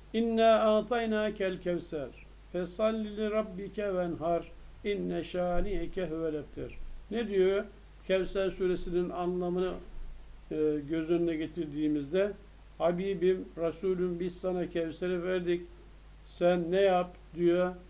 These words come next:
"Kurban kes, Allah'a ibadet et, namaz kıl." O zaman burada hangileri var? İki ve üç var. Yani doğru cevabımız Bursa olacak, iki. On ikinci soruya geldik.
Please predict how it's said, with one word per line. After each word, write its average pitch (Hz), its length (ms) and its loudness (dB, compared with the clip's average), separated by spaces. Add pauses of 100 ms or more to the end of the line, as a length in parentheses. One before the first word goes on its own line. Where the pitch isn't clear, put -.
(520)
"Kurban 175 580 2
kes, 175 500 0
Allah'a 165 640 4
ibadet 160 600 2 (180)
et, 175 380 -2
namaz 170 560 -2
kıl." 180 240 2 (500)
O 180 100 0
zaman 180 440 0
burada 170 420 2 (220)
hangileri 170 600 2
var? 170 340 2 (720)
İki 190 540 0 (260)
ve 170 320 -2 (100)
üç 180 260 -8
var. 175 280 2 (180)
Yani 156 400 0
doğru 175 300 2
cevabımız 165 720 0 (120)
Bursa 156 300 -6
olacak, 147 520 -2 (180)
iki. 131 360 -8 (1500)
On 226 160 4
ikinci 208 380 -2
soruya 175 380 4
geldik. 151 460 0